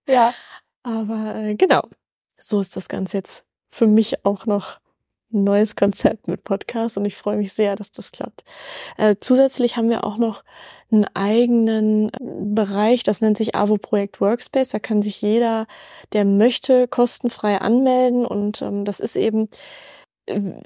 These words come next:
Speaker 2: da hat eben jede Einrichtung oder jede, jede Gruppe die Möglichkeit, so wie so eine eigene kleine Mikro-Website zu erstellen. Das
Speaker 1: Mhm.
Speaker 2: heißt also,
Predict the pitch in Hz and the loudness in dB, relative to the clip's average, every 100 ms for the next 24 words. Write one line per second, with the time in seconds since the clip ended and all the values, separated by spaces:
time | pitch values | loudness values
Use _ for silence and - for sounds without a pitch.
0 | - 185 196 240 226 214 214 208 - 202 | -4 2 2 4 2 4 2 2 2 4
1 | 254 254 - 233 - 202 196 202 196 196 | 4 2 0 -2 0 0 0 0 0 0
2 | 202 196 226 240 247 208 202 233 247 226 | -2 2 0 2 2 4 4 2 0 -6
3 | - 220 214 208 196 208 220 214 208 - | -4 -4 -2 -2 -2 -2 0 0 0 -2
4 | 220 220 220 208 208 254 - 170 170 - | 0 0 -2 0 2 2 0 0 -2 -6
5 | 175 160 - - 180 - 180 185 220 208 | -6 -6 -4 -2 0 0 0 0 0 2
6 | 208 202 - - 190 | 4 4 0 -2 0